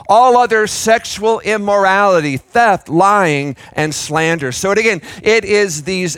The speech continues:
attitudes within us that eventually will give birth and turn into actions. And those actions, those attitudes,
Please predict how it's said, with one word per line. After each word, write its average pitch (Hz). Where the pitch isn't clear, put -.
attitudes 226
within 220
us 165
that 185
eventually 185
will 165
give 147
birth 190
and 170
turn 180
into 151
actions. 127
And 180
those 185
actions, 175
those 151
attitudes, 190